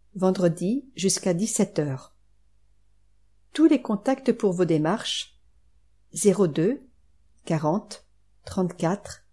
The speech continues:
quarante-trois, zéro zéro. Écrire, arobase mairie tiret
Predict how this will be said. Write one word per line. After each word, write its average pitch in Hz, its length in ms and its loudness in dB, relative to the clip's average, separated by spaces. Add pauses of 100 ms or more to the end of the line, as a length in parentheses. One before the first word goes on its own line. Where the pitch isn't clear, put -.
(480)
quarante-trois, 190 840 -4 (280)
zéro 202 280 2
zéro. 180 420 0 (1700)
Écrire, 202 540 2 (760)
arobase 165 760 0 (680)
mairie 202 760 4
tiret 170 600 0